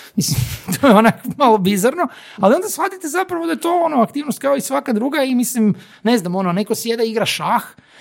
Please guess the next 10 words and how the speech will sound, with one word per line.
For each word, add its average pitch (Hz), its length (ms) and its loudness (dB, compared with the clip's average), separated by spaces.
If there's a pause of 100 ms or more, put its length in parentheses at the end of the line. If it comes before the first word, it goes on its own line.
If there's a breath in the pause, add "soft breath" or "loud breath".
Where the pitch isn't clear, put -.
(200 loud breath)
ili 180 560 0
takve 165 320 -4
nekakve, 156 280 -6 (160)
danas, 147 520 -6
evo, 139 180 -6
gledamo 135 300 -6
te, 143 200 -4
ono, 135 600 -2
e, 131 600 -10 (360)
ove 139 240 -6